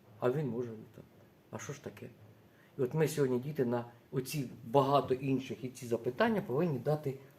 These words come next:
відповідь. Тому я вас дуже попрошу, в робочі зошити запишіть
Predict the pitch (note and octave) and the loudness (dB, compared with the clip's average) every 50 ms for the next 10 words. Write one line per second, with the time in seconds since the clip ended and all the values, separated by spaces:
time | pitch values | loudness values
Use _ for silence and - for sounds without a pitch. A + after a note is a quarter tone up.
0 | - _ - - - A#2 G#2+ B2+ E3 F3+ E3 - - - C3 A#2 G#2 G#2 G2 - | -20 _ -20 -14 -12 -8 0 4 4 4 4 4 2 -2 -4 -2 -2 -4 -4 -2
1 | B2+ C#3 E3 E3 D#3 D#3+ E3 E3 C#3+ C#3 D3 G#3+ A3+ F#3 F3 E3 E3 E3 E3 - | 0 2 4 6 6 8 8 6 4 6 6 6 8 10 10 10 10 8 4 6
2 | F3+ F3+ E3+ - - A#3 A#3+ A3 C#3+ - - - - - - - - - - C#3+ | 6 6 6 6 6 6 8 8 8 6 2 -10 -14 -16 -16 -16 -16 -10 0 10
3 | E3+ G#3+ G#3+ F#3 - A#3+ B3 A#3+ A#3+ G#3+ G3 E3+ D#3+ A3+ A#3 G3 - F3+ - E3+ | 12 12 12 12 12 10 10 10 10 6 2 4 8 8 8 8 8 2 -2 -2
4 | D3 - F#3 F3+ - F#3+ F#3 - - B3 G#3+ D3+ - - - - - | 2 4 2 4 4 4 2 6 6 6 6 6 4 -4 -6 -8 -12